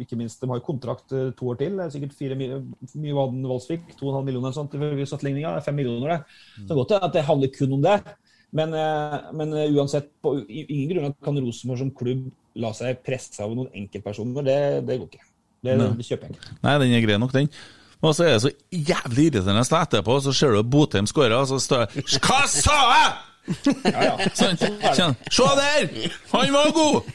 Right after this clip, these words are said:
Speaker 2: <laughs> Jo, men vi kan
Speaker 1: Rosenborg
Speaker 2: være
Speaker 1: spiller på, Rosenborg spiller på en helt annen måte enn Botheim. Så hvis, eh, Botheim har spilt spiss i Rosenborg, hadde han ikke skåret fem mål på fem første kampene.
Speaker 2: Nei, of course. Man skåret ikke i dag, for i dag var ingen dem som skåret. Heldigvis!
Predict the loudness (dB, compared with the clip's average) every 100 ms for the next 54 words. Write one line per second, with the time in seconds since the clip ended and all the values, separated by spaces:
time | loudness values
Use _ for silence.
0 | 0 2 2 2 2 2 2 2 2 0
1 | -2 -2 -4 -6 -18 -18 -20 -20 -16 -4
2 | 2 4 4 4 2 2 4 2 2 2
3 | 2 -4 -4 0 2 2 2 2 0 0
4 | 2 4 4 2 2 0 2 0 -2 -6
5 | -12 -4 -2 -2 -2 0 2 0 -2 -2
6 | -4 -6 -8 -8 -8 -4 -4 -4 -2 -2
7 | -2 -6 -6 -4 -4 -4 -4 -4 -6 -6
8 | -4 -4 -4 -4 -6 -8 -2 2 2 2
9 | 2 0 0 -2 -6 -10 -20 _ -20 _
10 | -4 -2 2 4 4 2 2 0 -4 -2
11 | 0 2 2 2 4 4 4 2 2 2
12 | 0 -6 _ _ _ _ _ -2 2 2
13 | 2 0